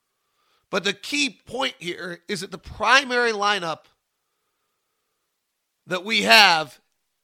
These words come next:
is actually great. Everything we thought about it is great. And so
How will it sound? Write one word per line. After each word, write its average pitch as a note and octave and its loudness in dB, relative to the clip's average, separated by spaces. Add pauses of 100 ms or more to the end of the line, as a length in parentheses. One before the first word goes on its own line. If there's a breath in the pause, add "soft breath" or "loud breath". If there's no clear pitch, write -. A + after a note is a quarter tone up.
is E3 -4
actually F3+ 2
great. C#3 -6 (680)
Everything A3+ -2
we G#3+ -6
thought F3 0 (760)
about E3+ 4
it E3 -4 (100)
is C#3 -14
great. C3 -12 (2000)
And D#3 -10
so F3+ 0